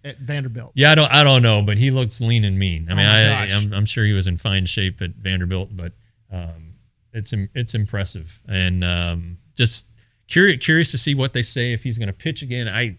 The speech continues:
Speaker 2: I really, if I had to predict, I know, uh, the news will be out here after, after this show hits, uh, hits the airwaves, but, um, I think he will pitch this year.
Speaker 1: I do, too.
Speaker 2: Uh,
Speaker 1: I
Speaker 2: I don't
Speaker 1: think
Speaker 2: think
Speaker 1: we
Speaker 2: Brock Porter will pitch. He's introduced tomorrow.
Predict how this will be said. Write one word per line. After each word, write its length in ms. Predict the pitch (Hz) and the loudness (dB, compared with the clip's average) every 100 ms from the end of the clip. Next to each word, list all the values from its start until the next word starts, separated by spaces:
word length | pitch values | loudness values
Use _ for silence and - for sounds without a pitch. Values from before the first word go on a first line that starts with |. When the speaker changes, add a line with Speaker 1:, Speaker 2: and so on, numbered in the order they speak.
| _ | _
Speaker 2:
I 100 | 104 | -6
really, 460 | 101 107 127 127 123 | 0 4 4 6 4
if 120 | 104 | 4
I 80 | 110 | 2
had 160 | 120 101 | 2 0
to 80 | |
predict, 500 | 87 85 107 110 - | -4 -8 -4 -4 -4
I 80 | 95 | -4
know, 320 | 98 98 95 - _ _ _ - | -2 -2 -4 -6 _ _ _ -8
uh, 180 | 95 92 | -4 -2
the 140 | 92 | 0
news 220 | 104 107 101 | 2 2 2
will 60 | |
be 180 | 95 95 | 0 0
out 220 | 98 101 | 0 -2
here 160 | 98 92 | -2 -2
after, 500 | 92 - 98 92 92 | -2 -6 -8 -8 -8
after 520 | 92 92 - 90 87 - | -8 -8 -8 -10 -12 -12
this 260 | 98 95 - | -10 -8 -8
show 280 | - 101 | -6 -2
hits, 300 | 95 98 - | -2 -4 -6
uh, 240 | 98 87 87 - _ | -6 -6 -8 -14 _
hits 200 | - 123 | -8 -6
the 120 | 120 98 | -4 -4
airwaves, 600 | 110 101 78 82 - - | -4 -4 -4 -8 -10 -12
but, 260 | 107 101 - _ _ _ | -10 -10 -10 _ _ _
um, 440 | 113 92 85 82 80 _ _ _ | -8 -6 -4 -8 -12 _ _ _
I 120 | 117 | -6
think 180 | 117 123 | -4 -4
he 120 | - | -2
will 200 | 95 95 | -2 -2
pitch 280 | - 82 - | -6 -8 -10
this 220 | 90 - | -12 -14
year. 160 | - - _ | -16 -20 _
Speaker 1:
I 100 | 151 | -10
do, 60 | 131 | -6
too. 80 | |
Speaker 2:
Uh, 80 | 92 107 | -6 -2
Speaker 1:
I 60 | |
Speaker 2:
I 20 | |
don't 120 | 110 107 | 0 0
Speaker 1:
think 100 | 110 | 0
Speaker 2:
think 120 | 98 | -2
Speaker 1:
we 20 | |
Speaker 2:
Brock 240 | 113 98 - | -2 -4 -4
Porter 300 | 175 160 110 | -6 -2 -2
will 100 | 95 | -2
pitch. 400 | 104 85 - - _ _ | -4 -6 -8 -16 _ _
He's 160 | 143 120 | 0 2
introduced 420 | 101 95 92 - | 2 0 -2 -4
tomorrow. 400 | 95 107 92 | -4 -2 -4